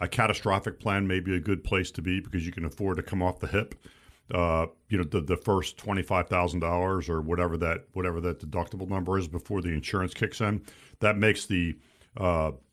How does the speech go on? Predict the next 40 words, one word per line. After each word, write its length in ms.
the, 320
the 100
monthly 480
or 120
the 140
annual 360
premiums 760
on 460
the 220
cost 340
of 100
coverage, 580
uh, 160
fairly 460
low. 200
So 180
if 120
you're 120
in 100
that 180
position, 540
that's 240
a 120
good 340
alternative. 840
Um, 440
if 160
you're 80
not 200
sure, 400
um, 380
I'd 220
come 160
in 60
and 100
see 220
us. 180
We'll 180
help 320
you. 260